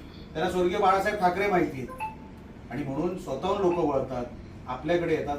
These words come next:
आपल्याला त्याचा फायदाही घेतला पाहिजे, त्या लोकांचं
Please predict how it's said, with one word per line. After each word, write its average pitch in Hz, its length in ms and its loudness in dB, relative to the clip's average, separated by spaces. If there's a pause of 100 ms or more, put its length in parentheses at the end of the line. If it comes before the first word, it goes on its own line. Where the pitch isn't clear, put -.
आपल्याला 147 360 -4
त्याचा 151 480 -2 (640)
फायदाही 135 360 2
घेतला 151 300 4
पाहिजे, 160 440 2 (460)
त्या 151 80 2
लोकांचं 151 640 0